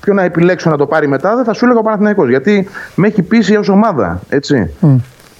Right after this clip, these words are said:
Speaker 1: Ε, με τη δουλειά του και με όλο αυτό που χτίζει εδώ και ένα μισή χρόνο.
Speaker 2: Οκ.
Speaker 1: Εγώ δηλαδή αυτό το πράγμα το αξιολογώ και το εκτιμώ.
Speaker 2: Ναι, εντάξει.
Speaker 1: Από αυτή την άποψη. Άλλο, δεν ξέρω τι άλλο, αν θέλετε να ρωτήσετε κάτι.
Speaker 2: Άλλο.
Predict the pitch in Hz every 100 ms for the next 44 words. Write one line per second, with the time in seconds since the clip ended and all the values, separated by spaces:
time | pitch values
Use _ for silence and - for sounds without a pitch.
0 | _ - 69 82 87 95 143 147 135 120
1 | 127 180 202 208 196 202 180 208 180 214
2 | 190 196 196 190 185 185 160 160 135 214
3 | 170 160 170 185 - 170 - 190 170 147
4 | - 139 131 170 208 190 185 - 180 131
5 | 359 262 143 240 - - - _ _ _
6 | _ _ - - 147 147 107 80 76 -
7 | - - - - - - - _ - -
8 | 165 90 78 - 147 110 107 143 117 98
9 | 113 110 110 107 98 110 92 143 175 151
10 | - - - - - - 254 156